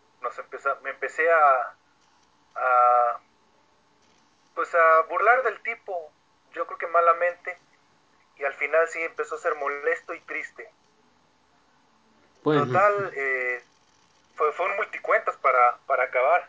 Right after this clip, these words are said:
Speaker 2: Ah, su, no,
Speaker 1: O
Speaker 2: no.
Speaker 1: sea, sí, fueron como tres cuentas que tuve que bloquear, y este, y hace poquito, otra cuenta que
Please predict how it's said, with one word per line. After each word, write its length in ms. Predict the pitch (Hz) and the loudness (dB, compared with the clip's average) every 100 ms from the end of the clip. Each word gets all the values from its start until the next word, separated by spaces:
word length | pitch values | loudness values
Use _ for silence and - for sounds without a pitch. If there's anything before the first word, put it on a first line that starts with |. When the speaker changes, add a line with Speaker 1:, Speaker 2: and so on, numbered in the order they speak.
| - | -10
Speaker 2:
Ah, 300 | 139 135 131 | -10 -4 -4
su, 340 | - - 143 135 - - - _ | -4 -10 -12 -14 -20 -20 -20 _
no, 320 | 160 156 139 139 | -2 0 0 0
Speaker 1:
O 40 | |
Speaker 2:
no. 120 | 131 | 0
Speaker 1:
sea, 380 | 131 135 131 127 - - _ _ _ _ _ _ _ - | 2 2 2 -2 -6 -20 _ _ _ _ _ _ _ -10
sí, 120 | 165 | -8
fueron 240 | 175 175 180 | -4 -4 -4
como 200 | 156 147 | -6 -4
tres 220 | 170 170 | -6 -4
cuentas 320 | 170 175 170 | -6 -4 -8
que 100 | - | -10
tuve 280 | - 170 170 | -12 -10 -8
que 120 | - | -8
bloquear, 500 | 135 - - 165 - _ _ _ _ _ _ _ | -6 -6 0 0 0 _ _ _ _ _ _ _
y 80 | 127 | -10
este, 800 | 117 117 - - 120 120 120 117 _ _ _ _ - | -8 -8 -14 -10 -8 -6 -6 -10 _ _ _ _ -14
y 120 | 139 156 | -2 -2
hace 200 | - 175 | -2 -8
poquito, 640 | 175 - 180 - 175 175 _ _ _ _ _ _ _ - | -10 -10 -12 -8 -10 -10 _ _ _ _ _ _ _ -6
otra 360 | 160 - 180 | -4 -2 -2
cuenta 380 | 175 180 170 165 156 - _ - | -2 -2 -2 -2 -2 -4 _ -14
que 140 | 113 | -12